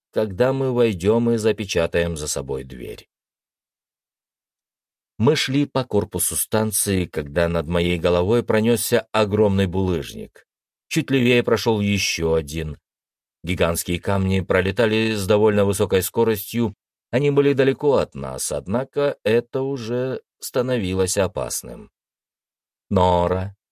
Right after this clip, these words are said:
позвал я, когда мы с Техасом дошли, наконец, до первого же шлюза, через который я и решил лезть внутрь станции.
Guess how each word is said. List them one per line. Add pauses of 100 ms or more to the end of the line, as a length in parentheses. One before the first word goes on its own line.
(760)
позвал
я,
когда
мы
с
Техасом
дошли,
наконец,
до
первого
же
шлюза,
через
который
я
и
решил
лезть
внутрь
станции.